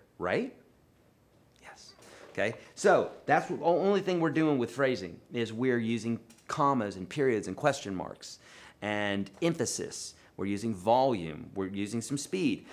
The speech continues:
But at the end of the day, it really has to do with just speaking something eloquently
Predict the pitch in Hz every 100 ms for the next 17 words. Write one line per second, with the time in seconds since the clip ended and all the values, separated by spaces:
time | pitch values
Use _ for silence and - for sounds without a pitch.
0 | - - 110 123 165 165 117 117 113 107
1 | - - - 117 143 143 131 127 120 113
2 | 113 113 110 101 - - _ _ - 113
3 | - - 120 120 104 110 101 98 90 -
4 | _ - 139 117 113 95 104 98